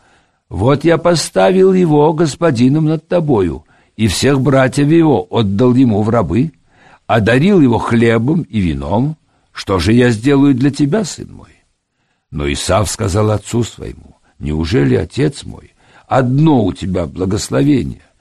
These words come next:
Благослови и меня, отец мой». И как Исаак молчал,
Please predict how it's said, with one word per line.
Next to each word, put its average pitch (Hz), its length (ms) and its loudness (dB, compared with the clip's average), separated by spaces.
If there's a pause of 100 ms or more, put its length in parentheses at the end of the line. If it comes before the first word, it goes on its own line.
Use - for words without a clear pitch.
(200)
Благослови 156 800 2
и - 20 2
меня, 165 440 2
отец 185 400 -2
мой». 85 280 -8 (600)
И 123 140 2
как 127 360 -2 (120)
Исаак 98 840 -2 (180)
молчал, 123 640 -4